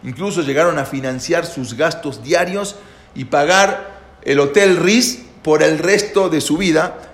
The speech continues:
y pagaron también sus impuestos también por el resto de su vida. Las decenas de millones que se embolsó ella más tarde, gracias a este perfume, la convirtieron en una de las mujeres más ricas del planeta.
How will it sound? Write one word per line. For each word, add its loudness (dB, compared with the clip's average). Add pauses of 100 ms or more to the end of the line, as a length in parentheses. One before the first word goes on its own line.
y -8
pagaron 0
también -4
sus -10
impuestos -4
también -8
por -10
el -10
resto -12
de -8
su -10
vida. -10 (1200)
Las 4
decenas 2
de 2
millones -2
que -4
se -8
embolsó -4
ella 0
más -6
tarde, -4
gracias -4
a -2
este -6
perfume, -8
la -6
convirtieron -8
en -8
una -6
de -4
las -10
mujeres -10
más -10 (220)
ricas -10 (360)
del -8
planeta. -12